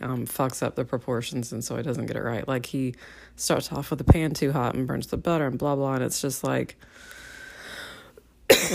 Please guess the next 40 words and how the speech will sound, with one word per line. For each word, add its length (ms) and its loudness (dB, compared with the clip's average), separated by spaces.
again, 400 6
if 200 2
the 100 4
gender 300 2
roles 260 2
were 280 4
reversed, 460 4
it 60 4
would 120 4
be 120 4
very 240 2
much 280 0
the, 100 2
like, 260 4
clumsy, 760 4
inept 600 2
girl 320 6
stereotype 800 4
for 180 2
this, 400 4
where 100 6
it's 180 0
like, 240 4
"Oh, 480 4
you, 340 2
you 160 4
know, 160 2
it's 200 0
so 280 2
cute, 280 0
you 80 4
don't 200 2
even 160 -2
know 80 2
how 100 2
to 60 0
do 120 2
this 200 -2
thing 280 0
that 220 2